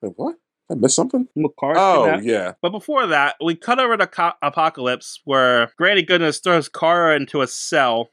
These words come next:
Speaker 2: and then Darkseid comes in and says, "You're gonna be mine." This was added for the movie, and what happens later still doesn't make any sense. This is,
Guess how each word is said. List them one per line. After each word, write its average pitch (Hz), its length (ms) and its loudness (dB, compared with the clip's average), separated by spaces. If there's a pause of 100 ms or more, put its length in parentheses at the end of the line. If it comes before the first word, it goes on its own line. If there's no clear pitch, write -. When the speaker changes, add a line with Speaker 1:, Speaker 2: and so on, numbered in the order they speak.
Speaker 2:
and 135 160 0
then 131 180 -2
Darkseid 139 480 2
comes 127 220 -6
in 127 80 -6
and 120 100 -10
says, - 640 -10
"You're 131 180 -4
gonna 156 200 0
be 151 100 0
mine." 127 680 0
This 147 160 -4
was 160 120 -4
added 156 240 2
for 143 140 -6
the 139 60 -2
movie, 160 580 -2
and 120 800 0
what 139 140 -2
happens 151 360 -2
later 139 200 0
still 127 260 -2
doesn't 113 220 -4
make 104 160 -12
any 104 140 -12
sense. - 440 -12 (340)
This 135 180 -4
is, 160 180 -4